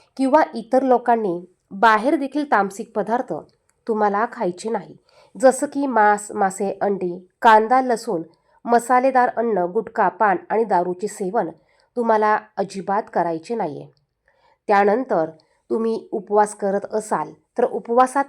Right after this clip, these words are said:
तुम्हाला पांढरं मीठ जे असतं त्या मिठाचा वापर करायचा नाही, तुम्हाला त्याऐवजी सैंधव मिठाचा वापर तुम्हाला करायचा आहे. यानंतर या नवरात्रीच्या नऊ दिवसात आपलं मन,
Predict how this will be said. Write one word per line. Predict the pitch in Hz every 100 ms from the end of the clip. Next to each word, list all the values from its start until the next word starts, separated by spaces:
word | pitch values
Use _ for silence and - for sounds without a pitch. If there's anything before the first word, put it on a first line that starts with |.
| -
तुम्हाला | 214 208 196 196 196 _ _ _ _
पांढरं | 233 226 233 262
मीठ | 294 262 240 - 208
जे | 185 214 -
असतं | 214 - 170 165 _ -
त्या | 254
मिठाचा | 277 254 202 196 247
वापर | 220 165 190
करायचा | 214 185 165 156 202
नाही, | 196 160 - _ _ _ _ _
तुम्हाला | 269 269 294
त्याऐवजी | 294 269 - 208 202 220 - 151 - _ _ _
सैंधव | - - 247 254 247 262
मिठाचा | 294 254 208 202 - 220
वापर | 220 165 175
तुम्हाला | 220 180 175 175
करायचा | 233 196 156 156
आहे. | 156 156 - _ _ _ _ _ _ _ _ _ _ _ _ -
यानंतर | 233 285 320 285 277 285
या | 277 262 254 -
नवरात्रीच्या | 233 233 240 269 254 254 254 254
नऊ | 254 214 185
दिवसात | 196 214 196 160 - _ _ _
आपलं | 220 - 262 285
मन, | 262 269 208